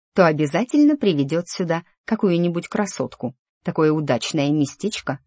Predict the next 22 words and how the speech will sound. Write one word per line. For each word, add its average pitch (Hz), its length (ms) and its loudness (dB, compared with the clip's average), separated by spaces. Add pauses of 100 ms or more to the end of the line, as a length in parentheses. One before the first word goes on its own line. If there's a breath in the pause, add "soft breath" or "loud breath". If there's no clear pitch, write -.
(120)
не 180 180 4
должно 143 440 0
пропадать 226 480 0
впустую. 135 680 -6 (560)
«Итак, 151 480 -2 (220 loud breath)
о 160 140 4
чём 180 300 2
же 160 160 0
вы 135 100 -2
хотели 139 540 -2 (160 soft breath)
поговорить?» 147 760 0 (260)
спросил 143 480 -4
Стефан, 220 480 0 (140)
усаживаясь 143 640 -2
на 131 160 0
лавку 214 400 -2 (260 soft breath)
и 202 80 0
впиваясь 202 540 0
в 160 80 -4
девушку 170 480 -2
пристальным 151 640 -2
взором. 143 500 -4